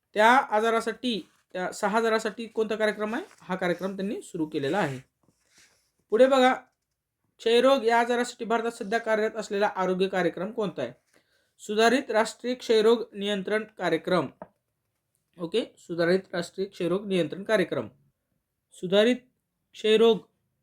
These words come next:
सॉरी, सुधारित राष्ट्रीय क्षयरोग नियंत्रण कार्यक्रम, आर एन टी सी पी, याचं विस्तारित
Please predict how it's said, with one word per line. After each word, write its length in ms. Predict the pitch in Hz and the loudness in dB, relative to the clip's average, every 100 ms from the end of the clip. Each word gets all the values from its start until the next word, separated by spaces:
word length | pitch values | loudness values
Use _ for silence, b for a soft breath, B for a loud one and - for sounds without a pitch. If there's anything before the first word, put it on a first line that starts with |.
| _ - | _ -14
सॉरी, 260 | 190 165 | -8 -8
सुधारित 400 | 151 175 190 214 | -6 -4 -2 0
राष्ट्रीय 320 | 208 208 214 | -2 -2 -4
क्षयरोग 340 | 208 214 202 196 | -2 0 2 2
नियंत्रण 380 | 208 196 175 175 | 2 0 -2 -2
कार्यक्रम, 380 | 156 156 143 127 _ _ _ - | -2 -2 -4 -8 _ _ _ -8
आर 280 | 160 185 202 | 0 2 2
एन 520 | - 180 185 190 196 | 0 2 2 2 0
टी 320 | 190 180 185 | -2 -2 -2
सी 260 | 185 175 170 | -2 -2 -4
पी, 340 | - 156 131 | -2 -4 -2
याचं 220 | 170 196 | -2 0
विस्तारित 360 | 202 208 196 | 0 0 -2